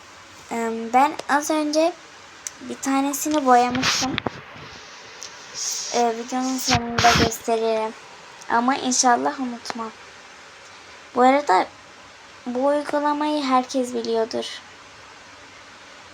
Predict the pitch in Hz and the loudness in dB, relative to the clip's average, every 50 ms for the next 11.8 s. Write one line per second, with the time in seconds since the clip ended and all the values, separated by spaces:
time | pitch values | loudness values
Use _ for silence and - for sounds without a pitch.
0 | - - - - - - - - - - - - - - 240 240 277 294 302 320 | -20 -12 -8 -8 -8 -8 -8 -16 -20 -20 -10 -2 2 2 2 2 2 0 0 -2
1 | 311 - - 254 262 262 262 254 262 262 262 262 254 247 240 233 233 226 226 220 | -2 -4 -2 0 2 2 2 2 0 0 0 0 0 0 0 -2 -2 -4 -6 -6
2 | 220 220 220 220 220 220 214 220 220 220 - - - - - - - - - - | -4 -2 -2 -2 -4 -4 -4 -6 -6 -6 -8 -14 -20 -20 -20 -20 -20 -20 -20 -20
3 | - - - - - - - 240 240 247 - - - - 247 240 233 233 233 233 | -20 -20 -20 -20 -14 -8 -6 -6 -6 -6 -8 -12 -12 -10 -8 -8 -8 -6 -6 -4
4 | 233 226 226 226 220 214 - - - 208 214 214 - 226 226 233 226 - - - | -4 -2 -2 -2 -4 -4 -8 -8 -6 -6 -6 -4 -2 -2 -2 -2 -4 -8 -12 -12
5 | 240 226 233 233 233 240 247 - - - - - - - - - - - - - | -10 -8 -8 -8 -8 -8 -10 -12 -16 -20 -20 -14 -10 -10 -10 -10 -12 -12 -6 -4
6 | 302 294 277 262 240 240 233 233 233 233 226 226 226 233 226 - - - - - | -2 -2 -2 -2 -4 -4 -6 -6 -6 -6 -6 -6 -8 -10 -12 -16 -18 -20 -20 -20
7 | - - - - - - - - - - - 277 269 - - - - - - - | -20 -20 -20 -20 -20 -20 -18 -12 -8 -4 -4 -4 -4 -6 -12 -20 -20 -20 -20 -20
8 | - - - - - 269 285 277 - - - - 240 240 247 269 302 320 320 - | -20 -20 -14 -6 -2 -2 -2 -2 -4 -10 -6 -2 2 2 2 2 0 -4 -8 -6
9 | - 285 285 285 269 - - - 311 285 294 294 302 311 311 285 302 302 - - | -4 -4 -4 -2 -4 -6 -6 -4 -6 -6 -6 -6 -6 -6 -6 -6 -6 -6 -6 -6
10 | 277 269 254 247 254 311 - - - - - - - - - - - - - 339 | -6 -4 -4 -4 -6 -8 -10 -12 -18 -20 -20 -20 -20 -20 -20 -16 -14 -12 -6 -4
11 | 311 311 285 277 285 269 269 262 247 233 220 - - - - | -2 -2 -2 -2 -2 -2 -2 -2 -2 -4 -6 -8 -8 -10 -10